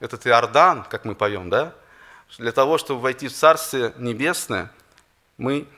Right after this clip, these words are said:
не знаем. И Бог, когда создавал этот мир и человека, Он сказал: «Хорошо весьма».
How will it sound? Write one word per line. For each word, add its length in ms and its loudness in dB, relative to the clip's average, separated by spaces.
не 160 -4
знаем. 440 0
И 120 -2
Бог, 460 4
когда 320 4
создавал 560 6
этот 320 0
мир 340 -2
и 100 -12
человека, 680 2
Он 160 0
сказал: 720 2
«Хорошо 380 0
весьма». 520 -2